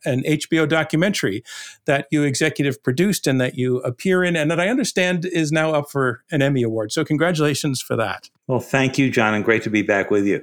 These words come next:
Speaker 1: So I, I wanna ask you my Rip Van Winkle question on this one. So if somebody went to sleep twenty years ago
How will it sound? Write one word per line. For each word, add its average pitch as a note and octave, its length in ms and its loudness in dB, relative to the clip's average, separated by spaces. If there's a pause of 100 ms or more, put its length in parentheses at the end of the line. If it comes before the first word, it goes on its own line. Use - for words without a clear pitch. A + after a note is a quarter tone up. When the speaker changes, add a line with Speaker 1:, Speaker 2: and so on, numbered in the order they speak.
(240)
Speaker 1:
So A3+ 440 0
I, G#3+ 140 2
I A#3+ 180 0
wanna C4+ 200 2
ask F#3 260 0
you F3+ 40 2
my E3+ 100 2
Rip D3 220 0
Van C3 240 0
Winkle A#2 320 -2
question A#2+ 480 -4
on A2 140 -2
this A2 240 -4
one. A#2+ 220 -4
So F#3 200 -4
if F3 160 0
somebody G#3+ 460 0
went F#3 220 0
to E3 100 0
sleep D3 460 -2
twenty D#3 320 0
years C#3 400 -2
ago B2 480 -2